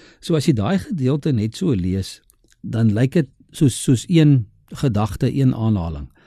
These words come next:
Maar in der waarheid het Paulus 'n samevatting gevat uit verskillende teksgedeeltes uit die Ou Testament om ook vir die Romeine te wys. Luister hierso, ehm, julle ken gedeeltes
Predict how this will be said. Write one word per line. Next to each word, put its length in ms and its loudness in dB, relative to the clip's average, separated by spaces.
Maar 140 -2
in 100 4
der 160 2
waarheid 640 -2
het 220 -4
Paulus 340 2
'n 40 2
samevatting 840 0
gevat 360 -8
uit 120 -10
verskillende 720 -2
teksgedeeltes 800 -4
uit 140 -6
die 100 -4
Ou 100 -2
Testament 540 -4
om 160 -2
ook 260 2
vir 140 -2
die 100 0
Romeine 480 -2
te 160 -6
wys. 380 -8
Luister 500 -4
hierso, 380 -6
ehm, 240 -8
julle 300 2
ken 240 2
gedeeltes 760 0